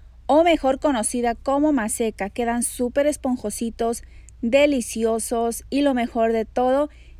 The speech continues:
es que se preparan súper fáciles y son todo un éxito. Espero que disfrutes mucho de esta receta.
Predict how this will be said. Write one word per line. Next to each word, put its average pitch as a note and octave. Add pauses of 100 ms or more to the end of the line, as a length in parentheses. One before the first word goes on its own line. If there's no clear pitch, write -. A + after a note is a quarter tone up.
(120)
es B3+
que D4+
se C4+
preparan A3+ (120)
súper C#4+
fáciles B3 (120)
y C4+
son A3+
todo A3+
un G#3+
éxito. F#3+
Espero D4
que D4+
disfrutes C4
mucho D4
de B3
esta B3+
receta. C4+